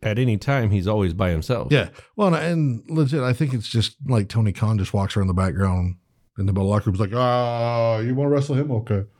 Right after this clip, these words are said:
Speaker 2: Hey, you guys, you guys, you guys wanna wrestle? Okay." I just
Speaker 1: Like, he just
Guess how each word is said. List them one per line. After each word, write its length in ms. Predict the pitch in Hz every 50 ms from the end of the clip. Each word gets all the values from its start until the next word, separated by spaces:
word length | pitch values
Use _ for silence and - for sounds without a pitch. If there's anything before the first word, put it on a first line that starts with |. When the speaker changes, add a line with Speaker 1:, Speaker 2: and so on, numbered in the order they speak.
| _ _ _ _ _ _ _ _
Speaker 2:
Hey, 180 | - 127 131 127
you 180 | 120 117 135 143
guys, 200 | 147 147 147 131
you 80 | 131 135
guys, 340 | 143 151 156 156 143 -
you 120 | - 147 147
guys 180 | 165 165 156 143
wanna 140 | - 180 175
wrestle? 340 | 170 170 - - 175 139 123
Okay." 240 | 123 117 - 113 101 104 - - 110
I 40 | 101
just 180 | 98 98 98 - _ _ _ - - - - - - - - _ _ -
Speaker 1:
Like, 220 | - 101 92 - - _ _
he 80 | - 110
just 200 | 98 98 90 -